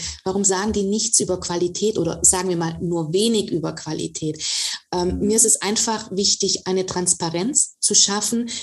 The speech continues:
dass die Leute einfach diesen Aha-Effekt haben, wo sie sagen, okay, ähm, wenn man jetzt wirklich mal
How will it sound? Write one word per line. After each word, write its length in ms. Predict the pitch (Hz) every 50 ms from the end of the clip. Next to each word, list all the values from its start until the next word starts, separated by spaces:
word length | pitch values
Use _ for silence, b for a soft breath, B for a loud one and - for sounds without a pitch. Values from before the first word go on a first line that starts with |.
| B B
dass 260 | - 202 202 - -
die 80 | - 208
Leute 400 | 190 190 196 220 240 233 - -
einfach 320 | - 202 202 - 202 196
diesen 420 | - - 190 - - 190 190 - -
Aha-Effekt 1080 | - 175 180 165 - - 285 285 285 - - _ - - 160 - - 175 160 165 - -
haben, 260 | 165 165 160 165 170 -
wo 160 | 156 180 190
sie 80 | 190 160
sagen, 160 | 185 180 - B B B B B -
okay, 560 | 185 185 185 - - 247 233 226 226 226 -
ähm, 280 | - 190 185 180 185 - B B B B
wenn 160 | - 196 185
man 160 | 202 202 208
jetzt 220 | 202 190 190 - -
wirklich 260 | 202 - - 202 -
mal 400 | 202 196 196 190 185 185 - -